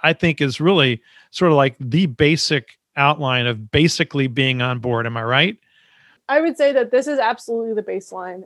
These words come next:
Speaker 2: And for most organizations that I've worked with where they are brand new to Salesforce, it
Speaker 1: Right.
Speaker 2: takes six months to a year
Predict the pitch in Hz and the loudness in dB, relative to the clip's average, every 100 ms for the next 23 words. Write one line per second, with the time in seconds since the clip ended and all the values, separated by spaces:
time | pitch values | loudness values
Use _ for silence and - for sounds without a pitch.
0 | - 196 240 240 240 247 247 233 233 202 | -10 2 4 6 2 2 0 2 0 0
1 | 196 208 196 196 190 185 185 - 196 180 | -2 -4 -4 -2 -2 -4 -8 -4 -4 -4
2 | _ _ _ _ _ 220 220 214 202 196 | _ _ _ _ _ 2 4 4 4 2
3 | - 202 202 208 202 208 208 202 214 247 | 0 -2 0 0 -2 -2 -4 -4 -4 -4
4 | - 311 330 - - - 254 - 262 262 | -8 -8 -10 -16 -12 -6 -4 -2 -2 -4
5 | - 269 - 240 233 226 - 226 202 190 | -6 -6 -6 -6 -6 -6 -10 -4 -4 -4
6 | 185 180 | -8 -10